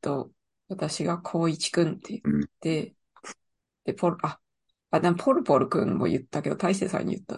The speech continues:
Speaker 1: んだっけ、それは。わかんない。
Speaker 2: ポルくんやったかなみたいな、そういう話を二人でしてたような気がする。
Speaker 1: うん。それで、イギー。
Speaker 2: その後、まあ、
Speaker 1: 私がイギーって言って。
Speaker 2: そう。で、言う前にイギーじゃねえかなというのが脳裏によ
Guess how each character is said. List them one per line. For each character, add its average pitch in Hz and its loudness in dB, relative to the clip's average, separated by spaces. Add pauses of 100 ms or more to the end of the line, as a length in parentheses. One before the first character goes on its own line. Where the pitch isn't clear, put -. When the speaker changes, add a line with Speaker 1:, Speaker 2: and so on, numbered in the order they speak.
Speaker 1:
ん 190 -4
だ 196 -6
っ - -16
け、 - -12
そ - -12
れ - -20
は。 - -20 (1200)
わ - -6
か 151 -2
ん - -8
な - -10
い。 - -20
Speaker 2:
ポ 117 2
ル 110 4
く 123 6
ん 120 10
や 117 8
っ - -2
た 123 2
か 113 2
な 110 8
み 104 6
た 87 8
い 80 6
な、 123 4
そ 95 4
う 90 10
い 82 8
う - -2
話 - 2
を - 0
二 - -10
人 - 4 (140)
で 110 -4
し - -8
て - -2
た - -4
よ 123 2
う 127 0
な 123 -2
気 - 2
が 127 6
す - -10
る。 - -20 (680)
Speaker 1:
う - -20
ん。 - -20 (420)
そ - -6
れ 175 2
で、 196 4 (760)
イ 190 6
ギ - -
ー。 - 4
Speaker 2:
そ 143 6
の 101 10
後、 - 8
ま 85 10
あ、 80 10
Speaker 1:
私 180 2
が 85 0
イ 175 4
ギ 165 2
ー 190 6
っ - 6
て - -2
言 226 -10
っ - -20 (340)
て。 196 2
Speaker 2:
そ - -16
う。 - -20
で、 - 12
言 95 12
う 98 12
前 104 10 (220)
に 104 10
イ 87 6
ギ 98 4
ー - 0
じ 101 4
ゃ - 6
ね 92 6
え 87 4
か 95 4
な 80 2
と - 0
い 87 4
う 82 4
の 82 0
が 87 0
脳 87 6
裏 78 0
に 120 2
よ 98 6